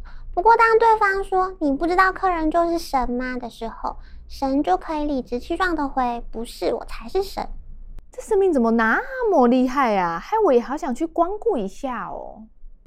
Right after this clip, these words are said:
Speaker 1: 其实这家便利商店也是有神明光顾的，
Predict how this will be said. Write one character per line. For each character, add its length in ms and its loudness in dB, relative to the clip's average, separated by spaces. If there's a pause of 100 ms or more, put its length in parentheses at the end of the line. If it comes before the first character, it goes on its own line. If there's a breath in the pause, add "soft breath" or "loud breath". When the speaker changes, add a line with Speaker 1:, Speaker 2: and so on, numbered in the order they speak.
Speaker 1:
其 160 -2
实 60 2
这 100 4
家 180 6
便 200 2
利 160 4
商 260 0
店 160 0
也 160 -2
是 100 -4
有 200 0
神 200 -6
明 300 -2
光 300 -2
顾 200 0
的， 160 -12